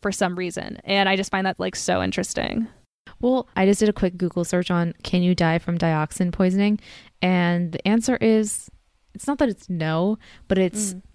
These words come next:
Speaker 2: there are no reported deaths to date.
Speaker 1: Mm.
Speaker 2: And I think
Speaker 1: Yeah.
Speaker 2: essentially, like, if you did get dioxin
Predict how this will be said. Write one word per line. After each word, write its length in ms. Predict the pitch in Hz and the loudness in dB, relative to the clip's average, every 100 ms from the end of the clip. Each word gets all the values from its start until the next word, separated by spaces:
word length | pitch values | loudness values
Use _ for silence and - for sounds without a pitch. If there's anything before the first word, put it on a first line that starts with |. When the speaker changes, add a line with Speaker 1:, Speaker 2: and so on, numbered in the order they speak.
| _ 185 | _ -2
Speaker 2:
there 240 | 208 - | 2 4
are 180 | 196 196 | 4 4
no 140 | 190 | 4
reported 500 | 180 170 - 170 165 | 2 0 0 0 0
deaths 480 | 160 - - - - | -2 -2 -6 -10 -6
to 140 | - 170 | -2 0
date. 300 | 165 - - | -2 -4 -4
Speaker 1:
Mm. 680 | 202 208 202 190 190 190 - _ - | -2 -2 -2 -4 -8 -12 -18 _ -2
Speaker 2:
And 100 | 208 | 2
I 60 | 208 | 2
think 280 | 254 247 | 2 -2
Speaker 1:
Yeah. 60 | - | -2
Speaker 2:
essentially, 600 | 196 214 185 180 175 170 | 0 0 0 0 0 0
like, 180 | 170 - - | -2 -4 -4
if 180 | - | 0
you 160 | 190 185 | 0 0
did 240 | 175 185 | 2 0
get 180 | 175 - | 2 -2
dioxin 640 | 185 165 156 - 170 165 | 0 -2 -2 -4 -6 -4